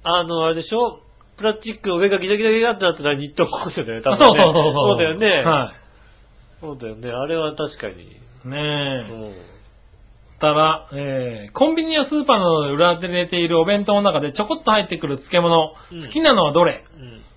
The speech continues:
Speaker 2: 黄色いたくあん漬け、
Speaker 1: うん。
Speaker 2: 紫色っぽいしば漬け、
Speaker 1: うん。
Speaker 2: ピンク色の大根の桜漬け、どれ？
Speaker 1: あー。まあ、ピンクが浮かんだね。
Speaker 2: あー、そう。
Speaker 1: うん。
Speaker 2: あー、でもピンクも多いけどね。
Speaker 1: 多いね。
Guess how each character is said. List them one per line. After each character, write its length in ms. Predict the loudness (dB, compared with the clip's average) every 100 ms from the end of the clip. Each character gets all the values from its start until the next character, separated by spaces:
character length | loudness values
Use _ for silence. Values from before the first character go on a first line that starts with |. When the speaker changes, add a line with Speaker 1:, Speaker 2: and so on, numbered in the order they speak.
| -8
Speaker 2:
黄 120 | 0
色 180 | 6 8
い 60 | 8
た 140 | 2
く 140 | 2
あ 80 | 2
ん 40 | 0
漬 180 | -4 0
け、 260 | -2 -2 -14
Speaker 1:
う 40 |
ん。 180 | -18 -12 2
Speaker 2:
紫 460 | 4 4 0 0
色 200 | 2 2
っ 40 | 2
ぽ 160 | 2
い 100 | 2
し 100 | 0
ば 100 | 2
漬 160 | 0 0
け、 260 | -4 -4 -8 -20
Speaker 1:
う 40 | -8
ん。 20 | 0
Speaker 2:
ピ 120 | 0
ン 80 | 2
ク 100 | 4
色 160 | 4
の 180 | 2 2
大 240 | 4 4 2
根 100 | -2
の 140 | 0
桜 300 | -2 0 0
漬 180 | 0 -4
け、 160 | -6 -2
ど 80 | -2
れ？ 80 |
Speaker 1:
あ 260 | -2 -8 -14 -20 -20 -20 -20 -20 -14
ー。 40 |
ま 100 | -10
あ、 80 | -10 -12 -20 -16
ピ 140 | -2 2
ン 80 |
ク 80 | 2
が 80 | 2
浮 60 | 0
か 80 |
ん 40 | -4
だ 80 | -2
ね。 260 | 2 0 -2 -16 -20 -20 -20 -20 -20 -20 _ -2 -2 4
Speaker 2:
あ 600 | 6 8 8 8 6 6
ー、 40 | 6
そ 80 | 6 6 0
う。 20 |
Speaker 1:
う 40 | -12 -12 -14 -12 0 4
ん。 40 |
Speaker 2:
あ 40 | 4
ー、 20 |
で 80 | 2
も 60 |
ピ 100 | -2 -4
ン 120 | -2
ク 80 | 0
も 160 | 4
多 80 | 4
い 140 | 4
け 80 | 0
ど 100 | 0
ね。 340 | 0 2 0 -2
Speaker 1:
多 160 | -10 -12
い 40 |
ね。 380 | -10 -10 -10